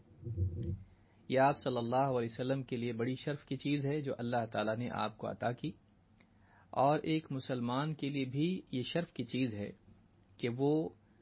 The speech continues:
رسول اکرم صلی اللہ علیہ وسلم کی حمد اور آپ کی مدح بیان کرنے والا بنتا ہے، اور اس کے ذریعے سے سارے عالم میں آپ کا تذکرہ بھی عام ہوتا ہے۔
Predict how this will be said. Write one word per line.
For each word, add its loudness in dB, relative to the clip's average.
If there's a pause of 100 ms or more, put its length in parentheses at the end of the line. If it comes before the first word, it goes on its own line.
(240)
رسول 2
اکرم -2
صلی -4
اللہ 2
علیہ -2
وسلم -4
کی -6 (120)
حمد -2 (840)
اور 2
آپ 4
کی 0
مدح 0 (220)
بیان 2
کرنے -2
والا 0
بنتا -2
ہے، -2 (800)
اور 6 (420)
اس 2
کے 2
ذریعے 4
سے -2 (720)
سارے 4
عالم 2
میں -2 (120)
آپ 0
کا 0 (100)
تذکرہ -2
بھی -2
عام 0
ہوتا -10
ہے۔ -16